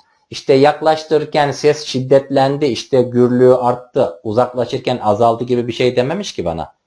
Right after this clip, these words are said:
Ses değişmiş diyor frekans olarak, yani işitilen ses değişmiş diyor. O zaman ilk akla gelen şey nedir?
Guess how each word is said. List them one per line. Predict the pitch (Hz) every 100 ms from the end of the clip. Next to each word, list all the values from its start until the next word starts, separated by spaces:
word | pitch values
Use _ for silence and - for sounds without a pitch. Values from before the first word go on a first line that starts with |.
| _ _
Ses | - 147 147
değişmiş | 185 165 - 104 - -
diyor | 90
frekans | 85 110 - 110 104 -
olarak, | 90 85 131 131
yani | 117 110 120 - _ -
işitilen | 160 170 185
ses | 170 190 175 -
değişmiş | 104 87 - 78 -
diyor. | 78 113
O |
zaman | 113 143 196 - _ _ _
ilk | 175 170
akla | 127 - 110
gelen | 101 98 98
şey | 95 107 143
nedir? | 131 160 180